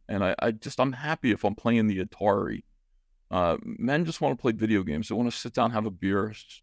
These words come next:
just play video games. And women just see the, the,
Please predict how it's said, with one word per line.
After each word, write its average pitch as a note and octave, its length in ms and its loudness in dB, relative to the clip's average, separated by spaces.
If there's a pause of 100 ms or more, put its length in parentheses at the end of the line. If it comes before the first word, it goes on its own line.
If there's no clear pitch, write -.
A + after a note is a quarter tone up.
just - 260 -8 (240)
play B2 160 4
video G#2 320 2
games. G#2 380 -2 (800)
And - 160 -6
women E3+ 240 2
just B2 220 -4
see C3+ 320 -6
the, G#2+ 320 2
the, - 220 -4